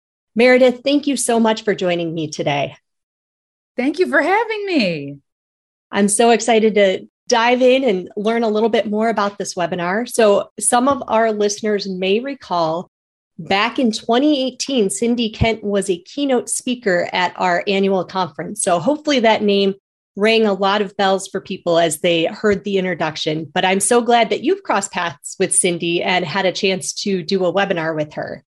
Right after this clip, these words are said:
Speaker 1: I wanted to hear a little bit more about your background and maybe ultimately how you did end up crossing paths with Cindy. I'm looking forward to hearing what you can share about your journey on how you became president of Leverett Weeks.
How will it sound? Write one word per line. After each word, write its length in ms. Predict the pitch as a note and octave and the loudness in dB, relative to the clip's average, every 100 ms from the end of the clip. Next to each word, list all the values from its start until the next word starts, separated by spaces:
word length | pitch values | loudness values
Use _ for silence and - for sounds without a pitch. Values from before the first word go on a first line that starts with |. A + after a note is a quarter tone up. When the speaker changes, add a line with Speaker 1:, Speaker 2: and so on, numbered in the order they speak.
| _ | _
Speaker 1:
I 80 | A3 | 0
wanted 380 | A3 C4 F4 D#4 | 2 2 0 0
to 120 | D4+ | 0
hear 200 | B3 A#3+ | 2 2
a 60 | G3 | 0
little 320 | F#3+ A3+ B3+ | 0 0 2
bit 200 | D4+ - | 2 2
more 460 | A#3 G#3+ F#3+ G3+ - | -2 -2 -2 -6 -6
about 400 | G3+ F#3+ F3+ G3+ | -4 0 0 0
your 140 | F#3+ | -2
background 720 | - E3+ E3+ E3 D#3+ D#3 D#3 _ _ _ _ | 0 -4 -2 -4 -4 -6 -10 _ _ _ _
and 260 | G3 G3+ G3+ | 0 2 4
maybe 320 | A3+ B3 A#3+ | 4 2 0
ultimately 560 | A3+ B3+ - G#3 G3 F#3 | 0 0 -2 -2 -2 -2
how 160 | F#3 | 0
you 220 | G#3+ G#3 | 0 0
did 180 | G3 G#3 | 2 2
end 180 | G3 E3+ | 2 0
up 140 | D#3 | -4
crossing 400 | - F3+ E3+ F3 | -4 -6 -6 -6
paths 320 | D3 D#3+ D#3 E3 | -2 -2 -2 -6
with 80 | |
Cindy. 580 | E3 - D#3 D3+ C#3+ D3+ _ _ _ _ _ _ _ _ - | -6 -2 -2 -2 -6 -10 _ _ _ _ _ _ _ _ 0
I'm 140 | A3 | 4
looking 360 | C#4 G4 G#4 - | 4 4 2 4
forward 360 | B3 A#3+ A3 | 4 6 4
to 60 | G#3+ | 4
hearing 540 | G3+ A3 G3+ G3+ G3 | 2 4 4 2 0
what 200 | F#3+ A#3+ | -2 -2
you 80 | C#4 | -2
can 140 | B3+ A#3 | -2 -2
share 380 | - G3+ F#3 - | 2 2 0 -2
about 380 | F#3+ F#3 F3+ G3+ | -2 0 0 0
your 120 | G3 | -2
journey 540 | G3 G3 G3+ F3+ E3 - | -2 -2 -2 -4 -6 -4
on 220 | E3+ E3 | -4 -4
how 220 | D#3+ G#3+ | -2 0
you 180 | A3 A3 | 2 0
became 460 | G3+ - G3+ F#3+ | -2 -2 0 0
president 480 | - F#3 E3+ E3+ E3+ | 0 -4 -2 -6 -6
of 180 | F#3+ D3+ | -8 -2
Leverett 460 | F3 E3 E3+ - - | -2 0 -2 -2 -6
Weeks. 440 | D3+ - - - | -10 -10 -14 -14